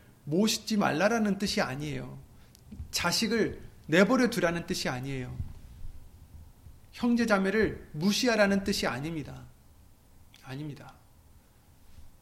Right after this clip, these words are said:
우리가 해야 될 도리는 하지만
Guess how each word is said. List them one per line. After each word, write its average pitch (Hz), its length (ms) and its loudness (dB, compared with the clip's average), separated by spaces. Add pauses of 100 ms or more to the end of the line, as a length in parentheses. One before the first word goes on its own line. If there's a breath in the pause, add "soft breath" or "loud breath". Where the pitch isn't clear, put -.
(300)
우리가 185 300 2
해야 220 280 2
될 202 200 2
도리는 170 380 0
하지만 165 720 -4